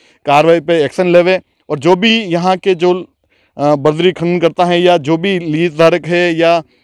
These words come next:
अ, जो भी यहाँ कर्षक है, जिनको ये क्षेत्र कब्जा दे रखा है, उससे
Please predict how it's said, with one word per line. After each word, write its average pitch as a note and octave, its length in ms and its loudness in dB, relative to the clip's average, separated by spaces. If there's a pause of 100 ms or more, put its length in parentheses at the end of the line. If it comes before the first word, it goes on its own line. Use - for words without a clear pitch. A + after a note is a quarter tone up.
(100)
अ, C#3+ 100 -2
जो D#3+ 200 2
भी G3+ 160 -2
यहाँ F#3 160 2
कर्षक E3+ 360 -2
है, C3 300 -6 (260)
जिनको F3+ 460 0
ये F3+ 280 0 (240)
क्षेत्र E3+ 600 0 (280)
कब्जा D#3+ 240 2
दे E3 160 2
रखा E3 180 -4
है, E3+ 80 -2
उससे E3 400 -6